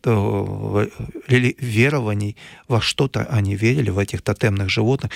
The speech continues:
Да ещё всё по-, сплошь, э, в огромном количестве костей мамонтов и черепа мамонтов. Вот из этой структуры, из этой всей, эм, оставленных следов, какие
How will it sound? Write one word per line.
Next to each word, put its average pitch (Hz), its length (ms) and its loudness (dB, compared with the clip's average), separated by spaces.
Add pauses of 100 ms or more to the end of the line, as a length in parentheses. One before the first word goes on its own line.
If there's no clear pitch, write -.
(160)
Да 190 80 4
ещё 202 200 2
всё 185 200 -2
по-, 143 180 -4
сплошь, 151 380 0 (320)
э, 110 440 2
в 123 60 2
огромном 123 400 2
количестве 113 520 0
костей - 380 -2
мамонтов 104 520 2 (100)
и 127 180 2 (960)
черепа 120 440 2
мамонтов. 87 480 -4 (320)
Вот - 200 0 (200)
из 156 300 2
этой 185 340 0
структуры, 98 760 -6 (100)
из 113 300 0
этой 147 300 0
всей, 123 400 0 (320)
эм, 95 880 0 (720)
оставленных 127 580 2
следов, 117 480 0 (920)
какие 147 420 2